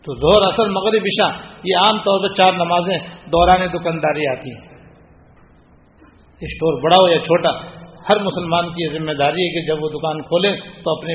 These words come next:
پانچ، چار نمازوں کا بھی پابندی سے باجماعت ادا کرنے کا انتظام کرے۔ اور نہیں کرے گا اور تجارت کی وجہ سے، دکان، دکان کی وجہ سے اگر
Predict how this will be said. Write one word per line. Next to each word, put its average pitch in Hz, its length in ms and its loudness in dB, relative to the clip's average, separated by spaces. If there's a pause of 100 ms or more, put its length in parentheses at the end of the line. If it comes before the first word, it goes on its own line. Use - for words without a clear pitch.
پانچ، - 460 -6
چار 185 200 6
نمازوں 165 480 0
کا 165 60 -4
بھی 170 300 -8 (240)
پابندی 165 520 -2
سے 151 200 -6
باجماعت 156 540 2
ادا 165 260 0
کرنے 160 260 -6
کا 160 100 -2
انتظام 135 440 -6
کرے۔ - 460 -14 (3750)
اور 139 100 -10
نہیں 151 140 2
کرے 214 280 6
گا 277 40 0 (2000)
اور 147 80 -8
تجارت 160 460 2
کی 208 80 -2
وجہ 175 220 2
سے، 165 440 -2
دکان، 165 320 -6
دکان 175 360 -2
کی 208 120 -2
وجہ 190 220 2
سے 175 160 -2
اگر 175 200 2